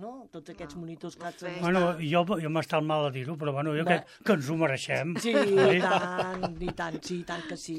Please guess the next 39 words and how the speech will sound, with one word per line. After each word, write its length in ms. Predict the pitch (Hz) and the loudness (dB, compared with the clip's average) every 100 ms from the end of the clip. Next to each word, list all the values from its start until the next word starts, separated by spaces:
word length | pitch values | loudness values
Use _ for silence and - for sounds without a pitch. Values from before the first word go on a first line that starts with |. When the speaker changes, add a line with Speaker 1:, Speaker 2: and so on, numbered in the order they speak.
| 220 | 0
Speaker 1:
Penso 320 | 226 208 233 | 0 0 -6
que 80 | 196 | -8
sí, 160 | 185 165 | -8 -8
perquè 300 | 196 208 202 | -6 -4 -2
mira, 160 | 190 | -2
jo 40 | 220 | -2
et 60 | |
dic 160 | 269 214 | -4 -10
una 180 | 156 - | -12 -12
cosa. 300 | 160 151 139 _ - - - - - 208 | -14 -14 -18 _ -20 -20 -20 -20 -8 0
Ah, 480 | 202 190 180 170 - | 2 2 2 -2 -2
la 140 | 269 | -2
Junta 460 | 214 202 180 196 311 - _ _ | 0 -2 -4 -6 -6 -12 _ _
del 240 | 180 156 | -8 -6
Casal, 380 | 160 160 165 202 - _ _ - | -6 -6 -6 -6 -12 _ _ -14
doncs, 440 | 196 170 165 156 | -4 -2 -2 -4
sigui 220 | - 165 165 | -8 -6 -6
la 100 | 165 | -8
que 120 | 175 | -10
sigui, 360 | - 156 190 214 | -10 -8 -8 -10
sempre 480 | - 170 165 175 | -8 -6 -6 -8
fa, 540 | 165 160 156 170 190 180 | -6 -6 -4 -6 -8 -10
clar, 220 | 160 143 | -12 -8
la 80 | 165 | -8
seva 260 | - 156 143 | -6 -6 -4
feina, 360 | 165 202 202 147 | 0 0 0 -4
la 80 | |
seva 220 | 143 - - | -10 -14 -8
tasca, 400 | 175 165 - 156 | -6 -6 -12 -12
tot, 220 | 185 160 | -10 -8
no? 200 | 165 202 | -6 -6
Speaker 3:
Sí. 240 | - 175 147 117 - | -8 -10 -10 -10 -2
Speaker 1:
Però 100 | 214 | 0
jo 140 | 254 262 | 4 4
penso 380 | 254 247 - 277 | 2 -2 -6 -6
que 100 | 226 | -4
sense 300 | 226 254 269 | -2 -2 -2
els 120 | 262 | -4
monitors 680 | 254 254 214 185 185 - - | -2 -2 -2 -4 -8 -12 -20